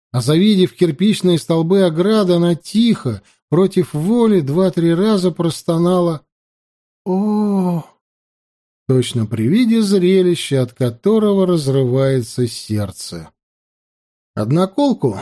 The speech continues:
распрягли у кульяров. Пока Розали с сыном отправились улаживать свои дела, фермеры предложили Жанне пройтись по замку, так как хозяев не было дома,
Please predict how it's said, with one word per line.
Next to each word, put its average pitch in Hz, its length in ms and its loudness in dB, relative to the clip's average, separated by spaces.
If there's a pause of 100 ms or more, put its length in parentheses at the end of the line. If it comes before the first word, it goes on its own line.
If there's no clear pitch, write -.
(140)
распрягли 165 640 -2
у 190 100 0
кульяров. 143 760 -2 (640)
Пока 117 300 0
Розали 151 420 2
с - 80 -4
сыном 170 440 0
отправились 143 680 -2
улаживать 135 520 0
свои 123 360 -2
дела, 139 500 -2 (880)
фермеры 247 540 0
предложили 156 720 0
Жанне 190 580 2
пройтись 143 540 -2
по 147 220 0
замку, 131 720 0 (220)
так 123 200 -4
как 131 160 -4
хозяев 165 640 0
не 127 160 0
было 113 240 0
дома, 220 500 0